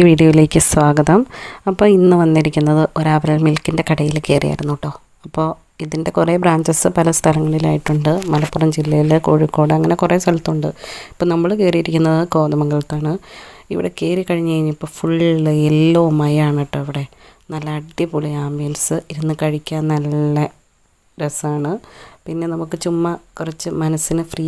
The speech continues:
ആയിട്ടിരിക്കാനൊക്കെ പറ്റുന്നൊരു സ്ഥലമാണ്. അവൽ മിൽക്കിൻ്റെ വെറൈറ്റി കുറേ അവൽ മിൽക്കുണ്ട്. കൽക്കി അവൽ മിൽക്ക് മുതൽ ലീലാമജിന് വരെ ഉണ്ട് ട്ടോ.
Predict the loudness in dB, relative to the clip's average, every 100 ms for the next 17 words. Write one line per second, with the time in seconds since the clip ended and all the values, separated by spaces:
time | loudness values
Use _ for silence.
0 | -2 -4 -4 -8 -6 -6 -4 -6 -10 -8
1 | -6 -6 -6 -6 -6 -4 -6 -8 -18 -20
2 | -20 _ -10 -6 -4 -4 -2 -2 -2 -2
3 | -2 -6 -8 -8 -6 -4 -4 -2 0 0
4 | 0 -2 -2 -2 -6 -6 -8 -6 -4 -8
5 | -10 -6 -6 -4 -6 -4 -6 -6 -4 -2
6 | -4 -4 -4 -4 -12 -20 -20 -20 _ -8
7 | -4 -2 -2 -2 -2 -2 -2 0 0 0
8 | -2 -4 -6 -8 -8